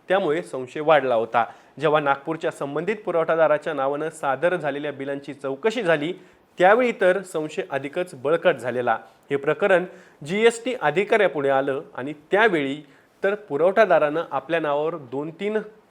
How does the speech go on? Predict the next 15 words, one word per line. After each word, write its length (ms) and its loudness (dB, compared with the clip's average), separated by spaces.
चुकून 340 -4
बिल 260 -4
असल्याचंही 580 -6
मान्य 360 -2
केल्याचं 400 -8
बोललं 280 -2
जातं. 360 -4
त्यासाठी 380 0
रीतसर 360 2
जीएसटी 420 -4
भरणा 340 -2
केलेली 320 -6
कागदपत्रंही 760 -4
दाखवली 380 -2
होती, 300 -8